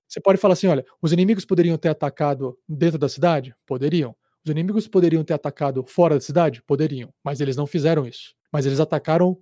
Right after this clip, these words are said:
no outro local. E por que que eles só atacaram no outro local? Porque vocês conseguiram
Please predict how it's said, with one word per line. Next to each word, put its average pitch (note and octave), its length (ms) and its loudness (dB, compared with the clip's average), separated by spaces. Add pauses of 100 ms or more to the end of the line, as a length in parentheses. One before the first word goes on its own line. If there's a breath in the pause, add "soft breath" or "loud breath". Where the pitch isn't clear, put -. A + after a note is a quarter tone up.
no D3 140 -2
outro A3 320 4
local. C#3+ 440 -2
E G3 120 0
por G3 180 -2
que G3+ 100 0
que G3 80 -2
eles E3+ 100 -6
só F3 80 -2
atacaram D3 360 0
no C#3 60 0
outro C#3 180 -4
local? B2+ 480 -2
Porque D#3 300 4
vocês D3 260 2
conseguiram D3 720 0